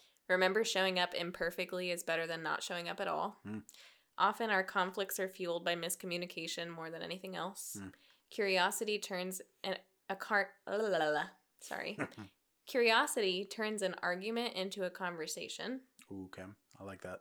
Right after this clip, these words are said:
Speaker 1: Curiosity turns an argument into a conversation.
Speaker 2: Mm.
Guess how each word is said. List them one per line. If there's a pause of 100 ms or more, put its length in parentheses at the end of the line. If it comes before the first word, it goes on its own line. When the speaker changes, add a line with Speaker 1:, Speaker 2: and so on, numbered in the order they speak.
(140)
Speaker 1:
Curiosity
turns
an
argument (100)
into
a
conversation.
Speaker 2:
Mm.